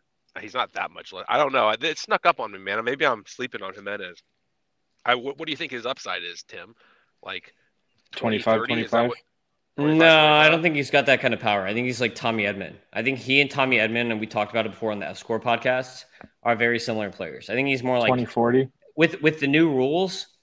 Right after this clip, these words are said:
Speaker 3: I think he could be more like fifteen thirty-five or something like that. Would be like the upside. Fifteen thirty, fifteen thirty-five, something like that.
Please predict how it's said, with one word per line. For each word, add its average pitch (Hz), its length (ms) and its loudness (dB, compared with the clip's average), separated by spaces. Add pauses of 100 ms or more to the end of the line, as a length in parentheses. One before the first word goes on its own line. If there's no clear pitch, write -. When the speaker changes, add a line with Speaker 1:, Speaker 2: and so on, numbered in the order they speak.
(180)
Speaker 3:
I 113 80 0
think 139 180 0
he 139 120 -8
could 131 160 0
be 127 160 2
more 127 200 2
like 110 220 2
fifteen 123 840 -4
thirty-five 98 720 -4
or 98 80 -16
something 92 280 -14
like 80 200 -20
that. 62 240 -20 (140)
Would 113 100 -8
be 123 80 2
like 110 160 2
the 85 100 -4
upside. 82 480 -12
Fifteen 135 320 -2
thirty, 123 300 2
fifteen 120 340 -6
thirty-five, 107 500 -2
something 107 240 -10
like 101 200 -6
that. 92 320 -12